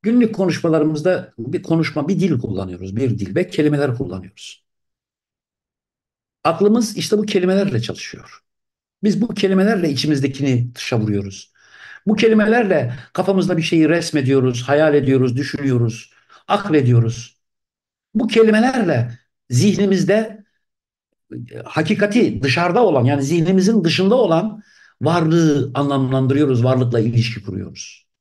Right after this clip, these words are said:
Bu kelimelerle ilişki kuruyoruz. Kelimelerin yapısına baktığımız zaman kelimelerin yapısında, kelimelerin yapısı iki türlüdür.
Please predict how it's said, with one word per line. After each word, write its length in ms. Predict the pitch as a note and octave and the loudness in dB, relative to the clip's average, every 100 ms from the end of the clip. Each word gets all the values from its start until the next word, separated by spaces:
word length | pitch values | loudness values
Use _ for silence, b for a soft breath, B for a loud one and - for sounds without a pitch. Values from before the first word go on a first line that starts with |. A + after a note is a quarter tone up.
| _ | _
Bu 100 | D4+ | -4
kelimelerle 580 | A3+ D3 A#2+ A#2 G#2+ F#2 | 0 0 0 0 -2 -6
ilişki 240 | F2 - A#2+ | -10 -14 -18
kuruyoruz. 440 | D#2+ - - - _ b b b b b b b - | -18 -18 -20 -20 _ b b b b b b b -6
Kelimelerin 720 | - F3 G3 A#3 B3 D#4+ C4 | 0 4 4 6 6 6 4
yapısına 460 | A3+ - G#3 F#3 | 2 0 0 2
baktığımız 460 | E3 - F3 G#3 A#3 | 0 0 0 0 0
zaman 300 | D3+ C3 B2+ | -2 -2 -2
kelimelerin 580 | A#2+ E3+ F#3+ G3 B3 A#3+ | 0 0 2 2 2 2
yapısında, 720 | D#3 C3+ - B2 D3+ G3 - B B B - | 0 -2 -2 0 0 -2 -12 B B B 0
kelimelerin 600 | G#3 B3+ A#3 F3 D#3+ D#3+ | 2 4 2 2 2 0
yapısı 640 | A3 A3 - A3 A3+ - _ - | 0 -2 -2 -2 -2 -10 _ -12
iki 360 | - B3+ A#2+ | -6 -2 -2
türlüdür. 440 | - C3+ G2 - | -2 -4 -4 -14